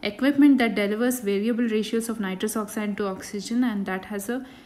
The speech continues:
delivery system that covers the mouth and nose must be used in conjunction with a calibrated and functional oxygen analyzer. All nitrous oxide to oxygen inhalation devices should be calibrated in accordance with appropriate state and local requirements.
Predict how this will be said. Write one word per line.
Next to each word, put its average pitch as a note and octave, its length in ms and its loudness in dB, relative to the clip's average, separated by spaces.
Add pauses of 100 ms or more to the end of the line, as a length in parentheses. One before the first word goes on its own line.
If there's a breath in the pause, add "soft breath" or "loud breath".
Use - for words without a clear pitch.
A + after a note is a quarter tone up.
(220 loud breath)
delivery B3+ 420 6
system A#3+ 360 0
that A#3 160 0
covers A3 380 -2
the A#3+ 100 -2
mouth G#3 380 -2
and G3+ 240 -2
nose G3 380 -2 (340 loud breath)
must A3+ 320 -4
be C#4+ 80 4
used B3 320 4
in A#3+ 120 4
conjunction A3 600 -2
with A3 120 -2
a B3 40 -2
calibrated A#3+ 880 -2
and G#3 160 -2
functional G3+ 640 -6
oxygen G3+ 520 -8
analyzer. F3+ 720 -6 (760 loud breath)
All C4 260 4
nitrous C4 400 4
oxide A#3+ 380 -2
to A#3+ 80 0
oxygen A3+ 420 0
inhalation G#3 560 -2
devices G3 440 -2
should A#3 300 -4
be C4 120 0
calibrated G#3 640 -2
in G#3 140 -2
accordance G3+ 600 -4
with B3 140 -6
appropriate G#3+ 640 -6
state G3+ 380 -8
and A3 160 -2
local F#3 280 -6
requirements. F3 800 -6